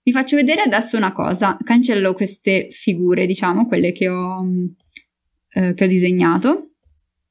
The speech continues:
mantengo solo quella originaria, anzi cancello tutto che faccio prima e la rifaccio, perché vi voglio far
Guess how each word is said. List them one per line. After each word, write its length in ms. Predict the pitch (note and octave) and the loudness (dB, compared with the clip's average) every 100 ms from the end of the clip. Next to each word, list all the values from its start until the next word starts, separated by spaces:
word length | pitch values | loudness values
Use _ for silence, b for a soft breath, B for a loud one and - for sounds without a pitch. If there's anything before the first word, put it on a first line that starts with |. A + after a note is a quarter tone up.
| _ | _
mantengo 480 | G#3 G3+ G#3 G#3 G3+ | -2 0 2 2 2
solo 260 | G3+ G3+ G3 | 0 0 0
quella 400 | G3+ F#3+ F#3 - | 0 2 0 0
originaria, 680 | F#3 F#3 F3+ F3+ F#3 A#3 D#4 D4+ - _ _ _ _ _ _ _ _ _ _ _ _ _ _ - | 0 0 -2 -2 0 2 2 0 -10 _ _ _ _ _ _ _ _ _ _ _ _ _ _ -4
anzi 320 | F#3 F3+ F3+ | -2 0 -2
cancello 440 | G3 F#3+ G3+ F#3+ | 0 0 0 0
tutto 300 | F#3+ A#3 A#3 | 0 0 0
che 100 | G3+ | -2
faccio 320 | F3+ F#3 - | -4 -6 -6
prima 380 | - A3+ C4+ C#4 E4+ - - _ | -2 2 4 4 2 -2 -16 _
e 260 | F#3+ - - | -4 -2 -2
la 100 | F3+ | -2
rifaccio, 800 | F3+ - F3 - - F#4 - _ _ _ _ _ _ _ _ _ _ _ _ _ _ _ _ | -2 -4 -8 -8 -6 -6 -6 _ _ _ _ _ _ _ _ _ _ _ _ _ _ _ _
perché 180 | D#4+ - | 0 2
vi 120 | A3 | 2
voglio 240 | A#3 F#3 G3+ | 2 0 0
far 260 | G3+ F3 | 0 -4